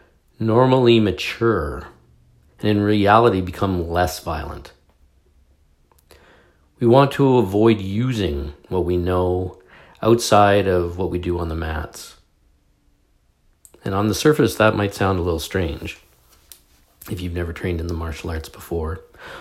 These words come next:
or maybe don't have a very good instruction in it. But people often expect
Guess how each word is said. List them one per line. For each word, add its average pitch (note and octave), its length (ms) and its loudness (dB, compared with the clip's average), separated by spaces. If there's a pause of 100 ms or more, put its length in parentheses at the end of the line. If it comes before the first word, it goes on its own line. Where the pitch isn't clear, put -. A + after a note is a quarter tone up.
(140)
or F#2+ 80 -2
maybe F2 260 0
don't E2+ 220 -2
have E2 180 -10
a D#2+ 60 -8
very D#2+ 280 -4
good D#2+ 180 -8
instruction - 600 -12
in - 140 -12
it. - 180 -20 (1400)
But - 140 -4
people E3 580 4
often C3+ 720 2
expect G#2 920 2